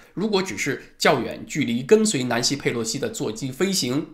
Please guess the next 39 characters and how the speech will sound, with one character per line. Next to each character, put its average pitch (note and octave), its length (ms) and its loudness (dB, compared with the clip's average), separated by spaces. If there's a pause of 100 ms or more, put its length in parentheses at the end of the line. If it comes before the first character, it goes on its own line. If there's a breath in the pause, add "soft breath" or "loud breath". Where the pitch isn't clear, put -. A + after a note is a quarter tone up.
(300)
啊， G#2+ 160 -6
然 A#2 180 -2
后 C#3+ 140 2
在 C3 220 2
接 F3+ 220 -4
近 F3 160 0
台 C3+ 140 0
湾 D3+ 180 2
领 A2+ 120 -2
空 C3+ 180 -6
之 C#3+ 100 -4
前， A#2 220 -6
中 D#3+ 140 0
共 C#3 180 0
军 D3+ 140 0
机 C#3+ 160 0
离 B2+ 160 -4
开 G#3 200 2
了， A3 120 -4 (240 loud breath)
那 C3 100 0
还 B2+ 100 -2
不 B2+ 200 -6
至 C3+ 180 -6
于 A2+ 160 -4
触 A2 220 -8
发 G#2+ 180 -6
战 C#3 240 -6
争。 - 100 -14 (480 loud breath)
但 G#3+ 140 8
是 G#3+ 140 2
只 G2+ 340 -4
要 D#3+ 180 4
进 D3+ 240 2
入 C#3 120 -2
了 G#2 100 -4
台 A#2 200 -6
湾 B2+ 180 0
领 - 160 -10
空， D3 340 0